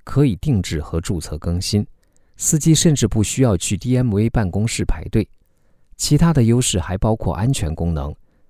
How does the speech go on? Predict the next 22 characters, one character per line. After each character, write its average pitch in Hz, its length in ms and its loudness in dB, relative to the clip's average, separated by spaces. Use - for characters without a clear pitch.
车 - 180 2
牌 127 180 6
会 139 180 2
在 117 160 2
紧 80 220 -6
急 117 180 -4
情 90 200 -2
况 87 220 -2
下 76 260 -6
显 76 280 -4
示 - 220 -2
不 104 200 -2
同 80 200 -2
的 98 120 0
信 90 200 -4
息， - 320 -6
比 98 120 2
如 110 200 4
汽 - 200 -2
车 120 200 -2
被 117 160 0
盗 98 260 -4